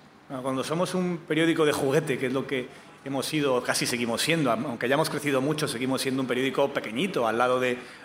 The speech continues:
los medios y los grandes grupos con los que competimos. Cuando llega una de estas amenazas y te piden, eh, cientos de miles de euros de, de, en un juicio o te piden años de cárcel,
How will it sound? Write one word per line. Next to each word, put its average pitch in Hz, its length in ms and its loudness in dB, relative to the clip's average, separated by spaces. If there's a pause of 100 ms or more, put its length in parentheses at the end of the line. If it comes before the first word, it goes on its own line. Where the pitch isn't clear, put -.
los 135 200 -2
medios 143 440 2
y 135 40 -2
los 123 120 0
grandes 143 280 0
grupos 139 300 -2
con 139 120 -6
los 123 100 -6
que 120 220 -6 (260)
competimos. 147 600 -2 (340)
Cuando 147 220 0
llega 160 220 2
una 196 140 2
de 170 60 4
estas 151 260 0
amenazas 131 640 -2 (320)
y 143 120 -10
te 127 100 -2
piden, 139 680 4 (260)
eh, 127 320 -6 (140)
cientos 143 280 -2
de 139 60 0
miles 131 320 2
de 131 60 2
euros 123 260 2
de, 117 240 0 (300)
de, 117 520 -2
en 117 100 -10
un 113 40 -10
juicio 139 580 0
o 123 120 0
te 120 80 0
piden 139 280 2
años 143 220 2
de 117 80 -2
cárcel, 139 480 0